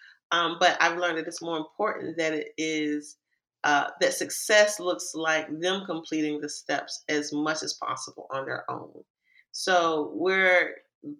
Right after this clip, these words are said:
trying to make it where our job is just to merely assist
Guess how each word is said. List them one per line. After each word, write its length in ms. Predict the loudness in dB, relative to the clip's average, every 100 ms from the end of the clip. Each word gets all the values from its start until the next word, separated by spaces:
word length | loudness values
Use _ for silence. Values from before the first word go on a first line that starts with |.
| -10
trying 420 | 2 4 4 0
to 180 | -6 -4
make 240 | -4 -4
it 140 | -8 -4
where 400 | -2 0 2 2
our 160 | 2
job 280 | 4 2 2
is 140 | -2 -6
just 220 | -10 -6
to 60 |
merely 500 | -6 -4 -4 -4 -8 _ _
assist 640 | -14 -12 -10 -2 0 0